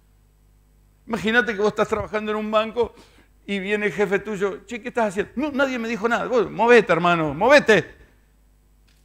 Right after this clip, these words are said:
Vos trabajás en una empresa, en una fábrica. No, es que todo hay que decirle. ¿Y para qué tenemos el Espíritu Santo?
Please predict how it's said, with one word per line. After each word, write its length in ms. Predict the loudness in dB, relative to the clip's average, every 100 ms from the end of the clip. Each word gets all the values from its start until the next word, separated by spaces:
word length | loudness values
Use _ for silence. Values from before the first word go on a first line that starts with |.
| _ _ _
Vos 120 | -2
trabajás 360 | 4 4 6 4
en 80 | 2
una 140 | 0
empresa, 420 | -2 4 4 4
en 60 | 0
una 140 | 0
fábrica. 540 | 2 2 2 -2 -6 -8 _ _ _ _ _ _ _ _ _ _ _ _ _ _ _ _
No, 140 | 2 2
es 100 | 2
que 120 | -2
todo 380 | -2 -2 0 0
hay 120 | -2
que 140 | -4 -4
decirle. 480 | -4 -2 -6 -4
¿Y 60 | -6
para 340 | 0 2 2
qué 140 | -2 -6
tenemos 400 | -4 -4 -4 -2
el 80 | -4
Espíritu 480 | -4 -6 -6 -8
Santo? 560 | -4 -2 -2 -4 -6 -8